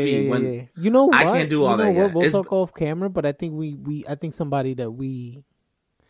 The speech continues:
Speaker 2: fuck it, I'll say Vega. I
Speaker 1: That we
Speaker 2: think,
Speaker 1: know?
Speaker 2: I think Vega can, can, I think Ve-, I think Vega's something that you gotta teach Vega.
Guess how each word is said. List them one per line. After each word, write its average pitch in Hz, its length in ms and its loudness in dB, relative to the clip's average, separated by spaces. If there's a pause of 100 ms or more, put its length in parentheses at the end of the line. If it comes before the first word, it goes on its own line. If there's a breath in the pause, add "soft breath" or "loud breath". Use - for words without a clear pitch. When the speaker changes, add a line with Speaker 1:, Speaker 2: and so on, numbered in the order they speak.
(360)
Speaker 2:
fuck 233 140 -2
it, - 20 0
I'll 147 120 -2
say 147 180 -4
Vega. 131 400 -2
I 127 40 -4
Speaker 1:
That 139 120 4
we 135 80 2
Speaker 2:
think, 139 80 0
Speaker 1:
know? 180 340 0
Speaker 2:
I 143 120 -2
think 160 260 -6
Vega 160 300 0
can, 151 300 -12
can, 156 520 -16 (160)
I 147 120 -8
think 160 200 -10
Ve-, 151 260 -8
I 139 60 -10
think 156 220 -12
Vega's 160 260 -4
something 160 220 -8
that 156 80 -4
you 151 80 -2
gotta 147 160 -2
teach 156 180 -8
Vega. 139 320 -4